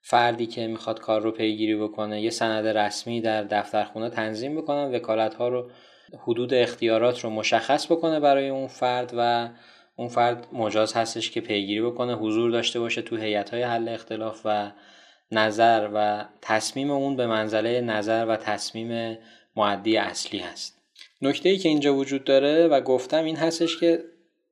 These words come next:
اگر ما وکیل انتخاب بکنیم، بعد مالیات حق تمبر ماده صد و سه قانون مالیات‌های مستقیم رو هم محاسبه و پرداخت بکنیم. به عنوان مثال قبل از اینکه بریم وارد مراحل دادرسی مالیاتی بشیم یا حضور داشته باشیم تو هیئت‌ها، اون حق تمبر باید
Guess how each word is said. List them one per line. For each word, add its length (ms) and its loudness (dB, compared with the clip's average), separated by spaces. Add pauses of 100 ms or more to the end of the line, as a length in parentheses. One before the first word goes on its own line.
(120)
اگر 380 6
ما 240 0
وکیل 380 2
انتخاب 440 0
بکنیم، 320 -2
بعد 220 6
مالیات 380 0
حق 300 -2
تمبر 380 -4
ماده 300 -4
صد 260 -2
و 60 -4
سه 540 0 (600)
قانون 340 2
مالیات‌های 500 -2
مستقیم 580 -4
رو 100 0
هم 380 -4
محاسبه 480 -2
و 100 4
پرداخت 500 0
بکنیم. 380 -10
به 60 -6
عنوان 240 -4
مثال 320 -4
قبل 280 2
از 160 -2
اینکه 340 -8 (240)
بریم 300 2
وارد 260 2
مراحل 440 -2
دادرسی 580 -4
مالیاتی 460 -6
بشیم 260 -4
یا 120 0
حضور 320 0
داشته 300 -4
باشیم 240 -4
تو 180 -4
هیئت‌ها، 460 -2
اون 200 -2
حق 280 0
تمبر 360 -4
باید 280 4